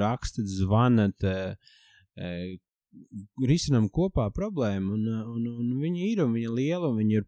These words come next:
plaša, un, eh, gribu pieminēt to, ka tas viss ir ļoti anonīmi un strikti, jo es zinu, ka cilvēkiem tas ir ļoti sensitīva tēma, un, lai izietu to tā plašumā, tas ir, eh, ļoti,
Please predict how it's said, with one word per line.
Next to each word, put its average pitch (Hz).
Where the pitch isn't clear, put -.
plaša, 123
un, 104
eh, -
gribu 135
pieminēt 170
to, 165
ka 135
tas -
viss 131
ir 107
ļoti 123
anonīmi 98
un 98
strikti, 113
jo 98
es 101
zinu, 117
ka 92
cilvēkiem 95
tas -
ir 101
ļoti 101
sensitīva 107
tēma, 120
un, 98
lai 98
izietu 101
to 95
tā 98
plašumā, 113
tas 98
ir, 95
eh, 92
ļoti, 98